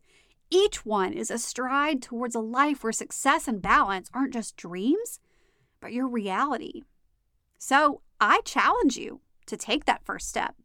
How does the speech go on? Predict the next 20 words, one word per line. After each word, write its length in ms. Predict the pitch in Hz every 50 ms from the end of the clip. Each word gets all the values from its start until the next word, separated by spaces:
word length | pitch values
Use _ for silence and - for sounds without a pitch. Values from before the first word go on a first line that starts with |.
| _ _ _ _ _ _ _ _ _ _ _ _ _ _ _
Reflect 460 | - 254 247 - - 277 311 339 -
on 160 | 339 311 262 226
your 100 | 214 202
values, 640 | 185 185 - 185 190 - - - - - - - _
set 440 | - - - - - 277 370 359 -
meaningful 480 | 254 269 285 285 277 269 - 269 254
goals, 440 | 226 214 196 214 269 320 339 330 - -
and 180 | 233 208 208 185
join 440 | 196 196 190 240 302 381 359 233 180
us 420 | 185 - - - - - - - _ _ _ _
at 120 | 220 214 -
Ready, 340 | 208 185 214 226 226 247 233
Set, 320 | - - 220 - - -
Goals 520 | - 196 196 208 254 339 392 - - - - _ _ -
to 140 | - 220
make 380 | 208 202 202 202 220 247 240 -
those 200 | - 196 185 -
goals 300 | - 196 196 190 190 -
a 80 | 202 185
reality. 640 | 185 185 180 175 180 185 202 226 - - - 214